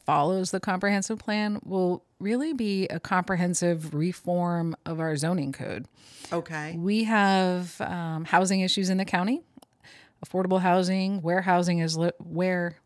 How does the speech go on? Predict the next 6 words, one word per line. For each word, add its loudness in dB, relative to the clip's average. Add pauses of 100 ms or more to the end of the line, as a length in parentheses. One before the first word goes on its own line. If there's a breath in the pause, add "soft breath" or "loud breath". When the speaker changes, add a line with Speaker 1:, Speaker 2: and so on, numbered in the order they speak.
Speaker 1:
location-wise -2
housing -2
is -2
located, 0 (560 loud breath)
um, -4
that 0